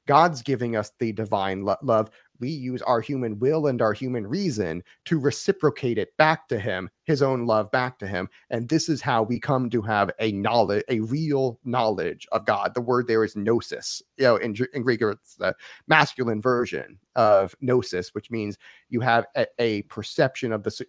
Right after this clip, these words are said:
uh, uh, you, you, you can have a perception of the supernatural i-, in this, that, that, that you can actually perceive the divine essence, you know, physically. And so, you know, th-, so when you, and, but, and when you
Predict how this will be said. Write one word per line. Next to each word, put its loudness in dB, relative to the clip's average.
uh, 2
uh, -2
you, -4
you, -4
you -2
can 0
have 0
a -2
perception -6
of -6
the -2
supernatural -4
i-, 6
in 0
this, -4
that, 0
that, -6
that -2
you 0
can 0
actually 0
perceive -6
the 2
divine 4
essence, -10
you 2
know, 4
physically. -2
And 4
so, 4
you 2
know, 8
th-, 0
so 4
when -2
you, -6
and, 0
but, 0
and -2
when -2
you -6